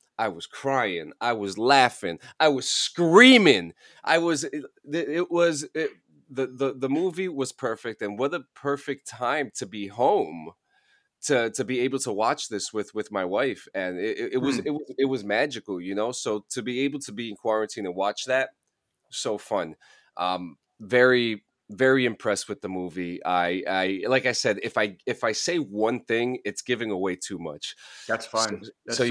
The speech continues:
Speaker 2: totally
Speaker 1: know,
Speaker 2: okay.
Speaker 1: but, but
Speaker 2: Um,
Speaker 1: guys,
Speaker 2: yeah.
Speaker 1: please watch this movie in the theaters. Watch this movie in the theaters.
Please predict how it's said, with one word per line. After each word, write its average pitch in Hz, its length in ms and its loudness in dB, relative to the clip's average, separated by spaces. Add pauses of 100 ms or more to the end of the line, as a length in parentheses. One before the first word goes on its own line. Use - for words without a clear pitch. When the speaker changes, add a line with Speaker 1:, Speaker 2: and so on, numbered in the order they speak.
Speaker 2:
totally 117 100 6
Speaker 1:
know, 107 140 6
Speaker 2:
okay. 107 220 -2 (140)
Speaker 1:
but, 139 220 6
but 131 120 8
Speaker 2:
Um, 107 100 0
Speaker 1:
guys, 143 360 8
Speaker 2:
yeah. - 200 -4 (360)
Speaker 1:
please 107 680 -2 (720)
watch 101 460 0
this 110 280 -6
movie 95 560 -4
in 90 260 -4
the 87 100 -4
theaters. 78 800 -10 (1700)
Watch 101 380 2
this 113 200 -4
movie 101 300 -2
in 90 240 -2
the 87 80 -6
theaters. 76 680 -10